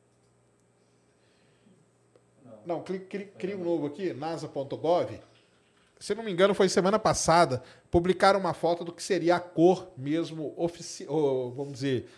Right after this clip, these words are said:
Speaker 2: natural de Júpiter. Vai descendo, deixa eu ver se a gente acha, cara. Vai descendo aqui, clica aqui em More Stories,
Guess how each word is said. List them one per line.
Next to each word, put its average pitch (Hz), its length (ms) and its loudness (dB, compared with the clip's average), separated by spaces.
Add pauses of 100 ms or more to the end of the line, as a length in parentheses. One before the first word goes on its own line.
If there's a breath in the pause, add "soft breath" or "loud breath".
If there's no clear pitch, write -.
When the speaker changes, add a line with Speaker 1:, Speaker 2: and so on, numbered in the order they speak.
(180 loud breath)
Speaker 2:
natural 170 520 2
de 151 100 -4
Júpiter. 131 340 -8
Vai 196 120 0
descendo, 180 320 -4
deixa - 120 -10
eu 214 60 -4
ver 185 60 -6
se - 80 -6
a 175 40 -4
gente 156 280 -8
acha, 113 240 -6
cara. 98 220 -14 (680 soft breath)
Vai 143 100 -8
descendo 147 320 -6
aqui, 151 160 -8
clica 170 260 -6
aqui - 140 -14
em 143 60 -8
More 123 300 -6
Stories, 165 720 -6